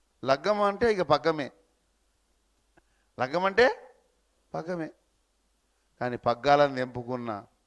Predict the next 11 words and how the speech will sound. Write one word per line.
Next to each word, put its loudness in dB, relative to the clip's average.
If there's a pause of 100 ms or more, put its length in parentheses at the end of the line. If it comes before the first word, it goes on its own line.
(640)
మగ్గంతో -6 (180)
<laughs> 0 (320)
బతకడం -6
నేర్చుకుందాం. -8 (1080)
"నేనున్నాను" 8 (360)
అని -2 (400)
నీ -6 (580)
దేవుడు 0
మనకు -2
దూరంగా -2
ఉంటాడా, -4